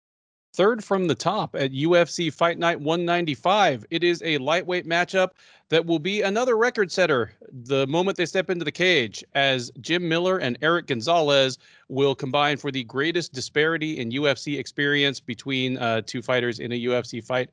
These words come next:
ever. Uh, Miller, the thirty-eight-year-old from New Jersey, is thirty-two and sixteen with one no contest overall.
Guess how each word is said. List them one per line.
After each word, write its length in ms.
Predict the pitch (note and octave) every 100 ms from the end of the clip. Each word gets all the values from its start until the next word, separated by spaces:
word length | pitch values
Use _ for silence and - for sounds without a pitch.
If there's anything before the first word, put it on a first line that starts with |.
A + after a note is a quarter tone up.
| C#3
ever. 320 | B2+ G#2 - _ _ _ _ _ _ -
Uh, 220 | C3+ B2+
Miller, 400 | C3+ F3+ G#3+ B2
the 160 | A#2
thirty-eight-year-old 1080 | G#2 - E3+ D#3+ C#3+ D#3 D#3+ D3 D3 D#3 D3
from 160 | C#3+ C3
New 140 | C#3+
Jersey, 460 | C3 D3+ D3+ A#2+ G#2+
is 400 | - B2 B2 A#2+ -
thirty-two 540 | - E3+ G#3 D#3+ F3+ F3
and 120 | C3
sixteen 600 | - F3 - D#3 F3 F3+
with 100 | A2+
one 260 | A2 C3+ D3+
no 160 | C#3
contest 600 | C3 C#3 C#3+ D3+ D3+ -
overall. 580 | D3 A#2+ A2 C3+ F3 G#3